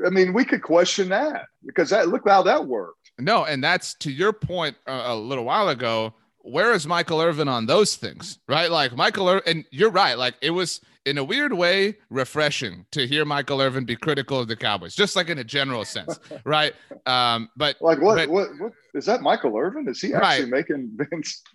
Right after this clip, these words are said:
Speaker 2: Right,
Speaker 1: But
Speaker 2: but he came out and, and effectively criticized the Cowboys players for not wanting to win badly enough here by not getting
Speaker 1: Oh, he's not
Speaker 2: vaccinated
Speaker 1: gonna
Speaker 2: to the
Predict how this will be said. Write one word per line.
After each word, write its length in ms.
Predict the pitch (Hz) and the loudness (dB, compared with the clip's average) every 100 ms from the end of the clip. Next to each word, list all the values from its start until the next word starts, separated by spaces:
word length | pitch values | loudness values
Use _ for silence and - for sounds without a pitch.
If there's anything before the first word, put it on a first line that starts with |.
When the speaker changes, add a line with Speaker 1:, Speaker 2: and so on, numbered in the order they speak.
| _ _ | _ _
Speaker 2:
Right, 200 | 175 170 | 0 2
Speaker 1:
But 60 | 156 | 2
Speaker 2:
but 100 | 151 | 2
he 140 | 170 | -2
came 280 | 170 202 240 | -2 0 2
out 300 | 196 185 185 | 2 2 2
and, 180 | 143 131 | -2 -4
and 240 | 151 127 131 | -2 -2 -4
effectively 640 | 127 - 277 - 143 131 | -6 -2 -2 -2 -2 -2
criticized 560 | 120 160 143 147 135 123 | 0 0 0 2 0 0
the 80 | 120 | -4
Cowboys 460 | 139 131 123 101 | 0 0 0 -6
players 500 | - 139 160 127 98 | -8 -4 0 0 -4
for 320 | - 131 113 101 | -8 -4 -4 -2
not 220 | 135 131 | -2 0
wanting 240 | 135 135 | -2 -2
to 80 | 117 | -4
win 300 | 104 135 127 | -2 0 0
badly 420 | 113 110 104 107 | 0 0 -2 -4
enough 300 | 104 131 113 | -2 -2 -2
here 240 | - 82 - | -4 -12 -12
by 180 | 104 98 | -8 -6
not 420 | 95 104 104 - | -4 -2 -4 -6
getting 220 | - 98 101 | -10 -10 2
Speaker 1:
Oh, 160 | 139 135 | 6 6
he's 200 | 185 175 | 6 6
not 160 | 202 | 4
Speaker 2:
vaccinated 20 | |
Speaker 1:
gonna 120 | 180 | 4
Speaker 2:
to 40 | |
the 60 | 180 | 2